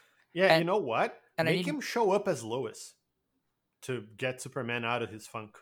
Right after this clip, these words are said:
Speaker 2: Uh, maybe. I, I
Speaker 1: Like,
Speaker 2: think
Speaker 1: something like that, you know what I mean?
Speaker 2: Yeah, I, I think, or I, I'm trying to think of a good way to do it. He's, we know he's that general guy, so maybe he,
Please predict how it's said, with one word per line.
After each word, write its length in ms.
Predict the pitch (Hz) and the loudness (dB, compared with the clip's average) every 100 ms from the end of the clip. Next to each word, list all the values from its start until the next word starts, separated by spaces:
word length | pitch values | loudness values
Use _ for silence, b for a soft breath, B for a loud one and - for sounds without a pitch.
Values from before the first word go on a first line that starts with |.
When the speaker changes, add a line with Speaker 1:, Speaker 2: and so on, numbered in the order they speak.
| B B - | B B -2
Speaker 2:
Uh, 420 | - 277 285 - - | 4 6 6 2 -8
maybe. 600 | - 381 403 220 - 165 B _ _ - | -6 -2 0 0 -4 -10 B _ _ -8
I, 120 | - | -6
I 120 | - | -2
Speaker 1:
Like, 80 | 226 | 0
Speaker 2:
think 100 | 226 | 4
Speaker 1:
something 220 | 285 247 | 4 8
like 180 | 214 160 | 8 8
that, 180 | 170 139 | 8 8
you 80 | 127 | 4
know 80 | 131 | 0
what 60 | |
I 40 | 123 | -2
mean? 220 | 165 208 | -6 -8
Speaker 2:
Yeah, 500 | 254 277 247 226 214 B - | -2 0 4 2 2 B -2
I, 120 | 226 - | 0 2
I 100 | 220 | 2
think, 280 | 262 254 - | 0 -4 0
or 400 | 214 214 208 - | 2 2 2 0
I, 40 | 190 | -4
I'm 1000 | - _ - - - - - - - - | -6 _ -20 -20 -20 -20 -20 -20 -20 2
trying 180 | 196 | 2
to 60 | 220 | 4
think 120 | 180 | 0
of 80 | 135 | -2
a 40 | |
good 160 | 120 110 | -2 -2
way 100 | 113 | -2
to 100 | 98 | -4
do 140 | 98 | -8
it. 100 | - - | -10 -8
He's, 240 | 135 - - - | -8 -8 -14 -6
we 120 | 147 | 0
know 160 | 165 180 | 2 0
he's 220 | 147 135 | -2 -2
that 160 | 139 - | -2 0
general 340 | 117 113 98 | -2 -2 -6
guy, 240 | - 98 | -6 -6
so 180 | 110 131 | -2 -2
maybe 300 | 135 156 151 | -2 -2 -4
he, 380 | 139 147 139 135 | -6 -4 -4 -6